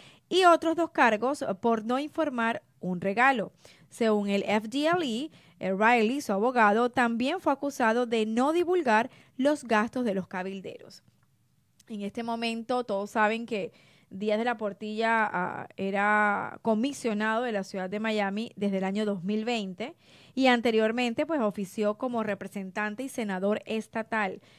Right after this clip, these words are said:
El político busca o buscaba la reelección en las elecciones del próximo noviembre del veinte veinticuatro. El arresto del comisionado ha causado una conmoción en la comunidad de Miami,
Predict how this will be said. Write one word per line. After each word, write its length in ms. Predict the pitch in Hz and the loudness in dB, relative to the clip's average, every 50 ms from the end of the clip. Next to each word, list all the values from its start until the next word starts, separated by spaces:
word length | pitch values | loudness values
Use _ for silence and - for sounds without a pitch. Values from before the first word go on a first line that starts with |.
| _ _ _ | _ _ _
El 140 | - 202 196 | -6 -6 -4
político 720 | - 196 190 196 190 - 233 214 - - 233 226 220 208 | -2 -2 -2 -2 -2 -4 -6 -6 -2 0 2 2 2 2
busca 540 | 185 185 185 - - _ - 277 285 - - | 2 -2 -4 -6 -8 _ -2 0 0 0 0
o 40 | 202 | -2
buscaba 680 | 185 180 170 - _ - 269 240 226 202 208 269 285 - - - - - - | -4 -6 -8 -4 _ 4 6 6 6 4 0 -2 -6 -8 -14 -20 -20 -14 -4
la 220 | - 226 226 214 208 | 2 4 4 4 4
reelección 680 | 214 220 202 202 202 - - - 254 240 233 247 262 - _ | 4 2 2 0 -2 -4 -8 -4 -2 0 0 0 -2 -4 _
en 180 | - 277 320 320 | -4 -2 -2 0
las 240 | 311 302 285 - - | 0 -2 -2 -2 -2
elecciones 800 | - 277 294 285 - - - 277 254 226 226 220 233 240 - - - | 0 0 0 0 -2 -4 -2 0 0 2 2 0 -2 -4 -4 -6 -8
del 240 | 214 208 220 208 208 | -2 0 0 0 0
próximo 680 | - - 208 202 208 202 - - 240 220 214 220 - - | 0 0 0 0 0 -2 -4 -6 -6 -4 -4 -6 -6 -6
noviembre 840 | - 202 208 202 196 190 190 202 208 214 220 220 220 220 226 233 220 | -8 -6 -4 -2 -2 -2 -4 -4 -4 -4 -4 -4 -4 -4 -4 -2 -2
del 180 | 208 185 180 180 | -2 -2 -2 -2
veinte 340 | 185 190 190 190 185 196 190 | -4 -4 -4 -4 -6 -6 -4
veinticuatro. 760 | 196 190 185 - 185 175 - - - - - - - - - - - - - - | -4 -6 -6 -8 -12 -10 -8 -8 -8 -8 -8 -12 -14 -16 -16 -18 -20 -20 -16 -6
El 160 | - 214 208 196 | -2 0 2 2
arresto 460 | 190 190 208 214 208 - - 254 247 | 2 2 0 -4 -4 -4 -4 -4 -2
del 260 | 220 262 262 285 277 | 0 0 0 0 0
comisionado 640 | - 254 226 247 254 - - 320 294 240 214 240 254 | -2 -2 -2 -4 -6 -6 -6 -4 -2 0 0 2 0
ha 120 | 220 196 - | 0 0 -2
causado 440 | 214 214 214 - - 208 202 214 | -4 -6 -4 -2 -2 0 0 0
una 200 | 214 220 233 233 | -2 -2 -4 -6
conmoción 720 | 226 - 247 233 214 202 196 196 196 196 - - 285 349 440 | -2 0 2 2 2 2 0 -2 -4 -6 -6 -6 -6 -6 -6
en 80 | 427 392 | -4 -4
la 80 | - | -4
comunidad 460 | - - 214 196 196 196 196 196 196 190 | -4 -4 -4 -4 -4 -4 -2 -4 -4 -4
de 100 | 220 233 | -4 -4
Miami, 560 | 233 233 226 214 208 196 196 208 220 240 | -2 -2 -2 0 0 -2 -2 -2 -4 -6